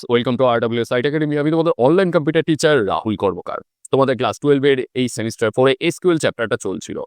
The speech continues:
এর আগে আমি তোমাদের অনেকগুলো ভিডিও দিয়েছি যেখানে আমরা ছোট ছোট পার্টে এই এসকিউএল এর বিষয়ে তোমাদেরকে আমি বোঝাচ্ছিলাম। তো আজকের যে টপিকটা আছে সেগুলো হলো এসকিউএল অ্যালসিং, মানে এসকিউএল এর উপনাম। এরকম কিছু, আহ,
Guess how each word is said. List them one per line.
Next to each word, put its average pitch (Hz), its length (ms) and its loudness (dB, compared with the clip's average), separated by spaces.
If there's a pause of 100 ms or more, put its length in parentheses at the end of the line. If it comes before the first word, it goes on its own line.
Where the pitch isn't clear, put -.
এর 156 140 0
আগে 156 180 0
আমি 160 100 -6
তোমাদের 151 240 -4
অনেকগুলো 143 300 -2
ভিডিও 120 240 0
দিয়েছি 131 380 0
যেখানে 107 300 -2
আমরা 110 340 4 (500)
ছোট 220 160 4
ছোট 175 220 0
পার্টে 113 420 -2
এই 123 320 0
এসকিউএল 107 340 2
এর 120 60 4
বিষয়ে 113 400 0
তোমাদেরকে 90 420 -4
আমি 165 120 0
বোঝাচ্ছিলাম। 92 520 -2 (480)
তো 180 100 6
আজকের 160 580 -2
যে 196 200 0
টপিকটা 165 560 -2
আছে 156 300 0
সেগুলো 123 360 0
হলো 131 240 4
এসকিউএল 104 560 2
অ্যালসিং, 92 440 -4
মানে 151 240 -4
এসকিউএল 117 320 -2
এর 196 140 4
উপনাম। 90 480 -2 (400)
এরকম 190 320 0
কিছু, 185 380 0
আহ, 131 220 0